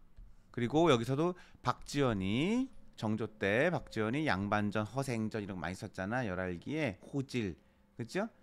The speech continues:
그런 것처럼, 어, 양반을 비판하는 양반전이다라는 거. 그럼 어떤 게 주제입니까? 양반의 신분을 사고 파는 과정이죠.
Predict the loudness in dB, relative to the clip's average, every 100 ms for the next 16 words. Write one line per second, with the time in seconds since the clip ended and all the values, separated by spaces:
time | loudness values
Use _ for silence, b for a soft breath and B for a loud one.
0 | _ -4 -2 -2 -4 2 4 4 2 b
1 | b -4 -2 0 0 2 2 0 -2 -6
2 | -6 -4 -4 -4 -4 -4 -6 -8 -4 -4
3 | -4 -6 -8 -2 0 0 -4 B B B
4 | 2 6 8 8 6 6 4 2 4 4
5 | 4 4 4 6 6 4 2 -2 -2 -2
6 | -2 -4 0 4 4 4 2 0 -2 -2
7 | -4